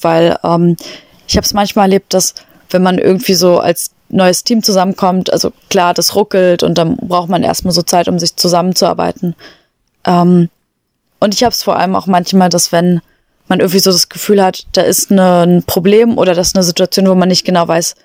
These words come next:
wie geht man jetzt eigentlich damit um, wie kann man das gut lösen, ähm, dass dann manchmal auch so Vorstandstreffen sich einfach so endlos in die Länge ziehen,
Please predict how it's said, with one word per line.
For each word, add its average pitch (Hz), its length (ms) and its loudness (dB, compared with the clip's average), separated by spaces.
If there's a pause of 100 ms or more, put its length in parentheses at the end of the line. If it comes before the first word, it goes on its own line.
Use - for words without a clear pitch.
(540)
wie 202 100 -2
geht 175 160 0
man 185 120 0
jetzt 175 120 -2
eigentlich - 180 0
damit 175 240 0
um, 196 200 4
wie 175 40 2
kann 185 160 -2
man 180 120 2
das 175 160 -2
gut - 160 -6
lösen, 185 380 2 (560)
ähm, 175 360 2 (260)
dass 180 120 -2
dann 190 120 -6
manchmal 185 360 0
auch 240 100 -2
so - 160 -2
Vorstandstreffen 185 800 -2
sich - 160 0
einfach 170 180 -4
so - 140 -2 (140)
endlos 180 560 0 (100)
in 190 120 4
die 185 100 4
Länge 190 300 0
ziehen, 190 340 2